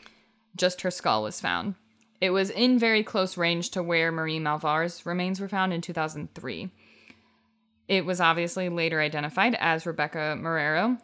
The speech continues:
who was twenty when she vanished from the Western Six Motel on South one hundred and sixty-eighth Street in the Pacific Highway. She'd been missing for almost thirty years, disappearing on December third, nineteen eighty-two.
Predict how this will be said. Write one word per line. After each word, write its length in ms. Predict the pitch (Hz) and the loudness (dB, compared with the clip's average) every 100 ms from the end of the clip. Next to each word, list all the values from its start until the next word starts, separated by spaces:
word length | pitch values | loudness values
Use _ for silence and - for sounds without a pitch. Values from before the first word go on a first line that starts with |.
| - | -6
who 180 | 214 180 | -2 0
was 180 | 175 170 | 0 -2
twenty 440 | - 175 170 208 | -4 0 0 0
when 160 | 240 190 | 0 -2
she 160 | - | -4
vanished 500 | 190 170 165 175 - | -2 0 0 -2 -4
from 200 | - 170 | -4 -2
the 80 | 165 | 0
Western 400 | 160 165 - 185 | 0 0 -2 -4
Six 280 | 175 185 - | -4 -6 -4
Motel 560 | 175 170 170 151 175 208 | -6 -4 -2 0 0 -2
on 160 | 165 | -4
South 420 | 175 - 160 165 - | -4 0 2 2 -2
one 120 | 170 | -4
hundred 240 | 180 180 | -2 -2
and 120 | 180 | -2
sixty-eighth 560 | 175 180 - 165 156 160 | -6 -8 -6 -4 -4 -6
Street 380 | - 165 160 - | -8 -6 -6 -8
in 160 | 160 160 | -10 -8
the 60 | |
Pacific 420 | 147 170 170 156 - | -8 -8 -10 -10 -8
Highway. 460 | 131 101 85 185 - - _ - | -6 -4 -6 -8 -10 -20 _ -10
She'd 220 | - 208 | -4 -2
been 160 | 208 202 | -2 -2
missing 300 | 190 202 190 | -4 -4 -4
for 120 | 185 | -2
almost 480 | 101 175 175 - - | -2 -2 -6 -8 -4
thirty 260 | 175 175 | -2 -2
years, 600 | 170 151 143 151 196 - | -2 -2 0 0 -2 -6
disappearing 680 | - 175 180 - 170 165 165 | -8 -8 -8 -8 -4 -4 -4
on 160 | - 160 | -6 -8
December 380 | 160 - 160 160 | -8 -6 -6 -6
third, 460 | - 160 151 151 - | -6 -6 -4 -6 -8
nineteen 460 | 156 151 - 165 | -8 -8 -8 -10
eighty-two. 680 | 147 151 143 - - 76 95 | -8 -8 -10 -12 -12 -10 -10